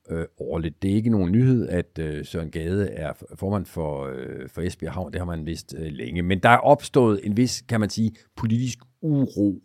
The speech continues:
om samme, øh, fordi flere har peget på, at, øh, Gade, øh, står i en slags, øh,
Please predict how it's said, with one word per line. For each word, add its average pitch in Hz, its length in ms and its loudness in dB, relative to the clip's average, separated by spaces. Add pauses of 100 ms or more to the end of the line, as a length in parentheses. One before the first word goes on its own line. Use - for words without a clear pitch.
(120)
om 113 300 4 (160)
samme, 104 500 -2 (500)
øh, 95 240 0
fordi 104 480 -4
flere 117 260 2
har 98 220 0
peget 95 340 0
på, 104 360 0
at, 92 380 -6
øh, 85 300 -4
Gade, 95 460 0 (120)
øh, 85 340 -6 (180)
står 123 360 0
i 92 60 -4
en 92 180 0
slags, 80 480 -6
øh, 78 760 -6